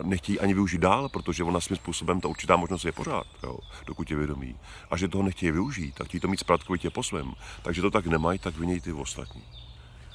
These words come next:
Přejme sobě i jim úspěch, přátelé, ale k pravosti. Ať se prokoušeme, eh, pokud možno úplně všichni k té pravosti a jsme všichni šťastní v radosti tak, že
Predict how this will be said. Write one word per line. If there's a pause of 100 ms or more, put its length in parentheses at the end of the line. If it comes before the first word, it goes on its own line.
(960)
Přejme (120)
sobě
i
jim
úspěch,
přátelé,
ale
k
pravosti. (120)
Ať
se
prokoušeme,
eh, (380)
pokud
možno
úplně
všichni
k
té
pravosti (120)
a
jsme
všichni
šťastní (200)
v
radosti
tak, (1700)
že